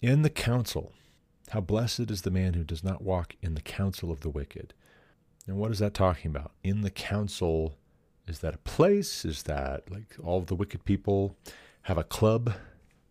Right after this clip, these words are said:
that they just, you know, they meet every Monday night about eight P M, just down the street,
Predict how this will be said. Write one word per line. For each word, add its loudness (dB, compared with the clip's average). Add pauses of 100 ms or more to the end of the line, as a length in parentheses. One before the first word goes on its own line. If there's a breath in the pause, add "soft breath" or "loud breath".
(120)
that -4 (240)
they -10
just, -8 (160)
you -6
know, -6
they -4
meet 0
every 2 (880 loud breath)
Monday 4
night 2 (640 loud breath)
about -4
eight -4
P 2
M, 0 (520 soft breath)
just -16
down -4
the -6
street, 0